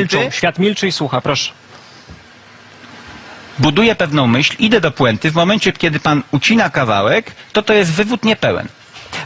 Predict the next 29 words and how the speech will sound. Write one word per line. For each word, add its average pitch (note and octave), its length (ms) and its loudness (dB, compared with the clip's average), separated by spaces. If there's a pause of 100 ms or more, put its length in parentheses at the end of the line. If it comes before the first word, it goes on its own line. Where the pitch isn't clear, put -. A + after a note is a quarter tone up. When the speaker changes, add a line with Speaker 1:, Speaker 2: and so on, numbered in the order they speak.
(200)
Speaker 1:
W - 60 -6
takim F#3 220 2
razie F#3 180 2
czekam G#3 260 2
na G3 80 4
jego G3+ 160 0
spełnienie. G3+ 460 0
Wydawało F3+ 400 0
mi F3+ 80 0
się, F#3 180 0
że F3+ 280 2
możemy F#3 340 2
rozmawiać, F#3 500 0
a F3 40 0
nie F3+ 120 0
tylko F3+ 240 -2
wysłuchiwać F3 520 0
się - 120 -2
nawzajem. C#2+ 420 -4 (1200)
Speaker 2:
Inaczej D#3+ 440 2
rozumiemy E3+ 420 2
rozmowę. C3 440 2
Ja A2 180 2 (440)
cz-, - 160 -4
czekam, C3+ 360 0
aż A2+ 100 2
drugi A#2+ 280 0
skończy. G#2 440 -2 (580)
Speaker 1:
Yy, E3+ 60 4